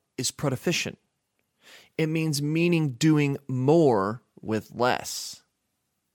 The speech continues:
That is the crux of the thought here. In other words, you want to have less companies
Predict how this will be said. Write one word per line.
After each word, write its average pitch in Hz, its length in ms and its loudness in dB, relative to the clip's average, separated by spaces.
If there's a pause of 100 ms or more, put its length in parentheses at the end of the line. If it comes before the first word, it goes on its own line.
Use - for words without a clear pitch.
(580)
That 120 300 -2
is 165 140 -2
the 175 80 -2
crux - 420 0
of 123 100 -8
the 127 100 -6
thought 131 420 0
here. - 440 -12 (500)
In 139 120 2
other 202 200 8
words, 117 460 2
you 156 100 -2
want 170 220 2
to 180 60 0
have 160 280 0
less 143 360 2
companies 107 760 -4